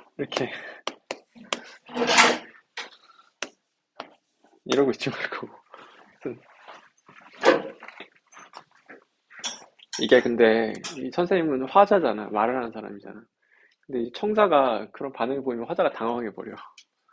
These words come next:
그래서 내가 나-, 막 꼬여버려. 뭔가 말하는 사람이. 그러니까 알면은 알겠다는, 근데 이제 모르는데 알겠다고 하지 마. 모르는데 막 이렇게 끄덕거리는 애들이 있어.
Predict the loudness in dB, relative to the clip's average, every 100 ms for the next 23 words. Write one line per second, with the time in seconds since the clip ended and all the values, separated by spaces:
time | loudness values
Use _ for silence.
0 | _ _ -20 _ _ _ -16 -10 -6 -4
1 | -6 -8 -12 -10 -10 -12 _ 2 4 4
2 | 2 -6 -10 -12 -12 -4 2 4 2 -2
3 | -8 2 2 2 -2 -4 -8 2 8 8
4 | 8 2 0 -2 -4 -10 _ _ -2 0
5 | 0 0 -2 -2 2 4 4 4 6 6
6 | 6 4 4 2 -2 -4 -10 -16 -12 -6
7 | -6 -6 -6 -6 -8 -8 -8 -6 -4 -4
8 | -6 -10 -12 -12 -12